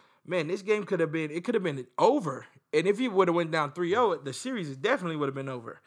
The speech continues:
Um, going into the summary of the game, basically, I would say the Suns can't put too much into this loss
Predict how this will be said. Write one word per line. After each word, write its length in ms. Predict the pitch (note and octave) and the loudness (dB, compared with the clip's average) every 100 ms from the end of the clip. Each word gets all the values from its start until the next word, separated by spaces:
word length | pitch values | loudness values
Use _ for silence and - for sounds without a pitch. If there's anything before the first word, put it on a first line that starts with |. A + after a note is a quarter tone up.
| - - - - | -20 -20 -20 -6
Um, 380 | F#3 G3 E3+ D3+ - _ _ _ - C#3 - _ _ _ _ _ | 4 6 6 2 -12 _ _ _ -16 -16 -16 _ _ _ _ _
going 320 | D#3+ A#3+ A#3+ A3+ | 2 4 4 -2
into 200 | F#3+ G#3+ | -4 0
the 200 | G3 F#3 | 0 -2
summary 420 | - G#3 G3+ G3 | -2 -2 0 -2
of 120 | F3+ | -2
the 40 | |
game, 320 | D#3+ E3 F3 E3 | -4 -6 -6 -4
basically, 480 | E3+ F3 E3+ E3+ | -4 -4 -4 -2
I 60 | D#3+ | 0
would 160 | D#3 D3 | 0 0
say 160 | D3+ | -4
the 100 | C#3+ | -4
Suns 320 | C#3 F3+ F#3 | -4 0 0
can't 260 | F3+ F#3+ D#3+ | -2 -6 -6
put 180 | F3 E3 | -6 -8
too 100 | F#3 | -4
much 240 | F3 E3+ | -4 -4
into 200 | D#3+ D#3+ | -6 -6
this 200 | D#3+ D3 | -6 -4
loss 320 | D3+ E3 E3 | -2 0 0